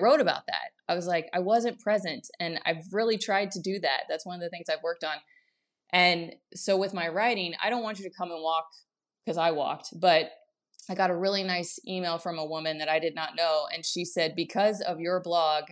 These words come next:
I realize I need to be more present with my children." And so that's one of the biggest things it's done for me, is it's made me more, a more present person in my life, you know? So, 'cause I feel like all of us are running,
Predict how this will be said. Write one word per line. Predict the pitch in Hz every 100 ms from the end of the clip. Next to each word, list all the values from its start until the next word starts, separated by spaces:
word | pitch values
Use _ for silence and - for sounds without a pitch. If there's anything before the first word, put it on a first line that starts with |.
| - - _ _ _ _ _ _ _
I | 185
realize | 196 196 180 170
I | 170
need | 170
to | 160
be | 160
more | 160 156
present | 165 165 160
with | 151
my | 143
children." | - 160 147 107 - _ _ _ _ _ _ _ _ _ _ _ _ _ _ _ _ -
And | 190 185
so | 202 185 165 175
that's | 190 202 226
one | 190
of |
the | 185
biggest | 165 165 170
things | 170 160
it's | 160
done | - 160
for | 160
me, | 156 143
is | 160
it's | 156 -
made | 165 160
me | 151
more, | 151 147 147 - _
a | 170
more | 175 170
present | 165 160 156 131
person | 151 151 151 143
in | 151 147
my | 135 131
life, | 127 113 80 - - _ _ -
you | 156
know? | 139 147 - _ _ _ _ -
So, | - 160 151
'cause | 151 170
I |
feel | 160 175
like | 165 156 - - _ -
all | - 151 170
of | 170
us | 151 143 160
are | 147
running, | 165 165 160 -